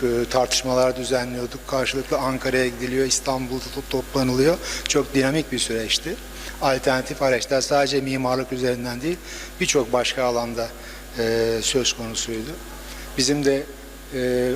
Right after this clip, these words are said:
o dönem öğrenci olarak bir araya gelip oluşturduğumuz bir oluşum vardı, e, bir büro ortamı. Orada hem projeler üretiyorduk hem de değişik, e,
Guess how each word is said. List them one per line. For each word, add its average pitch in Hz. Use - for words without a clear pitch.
o 135
dönem 127
öğrenci 127
olarak 127
bir 135
araya 127
gelip 120
oluşturduğumuz 127
bir 135
oluşum 127
vardı, 107
e, 117
bir 123
büro 123
ortamı. 117
Orada 120
hem 147
projeler 127
üretiyorduk 120
hem 131
de 135
değişik, -
e, 120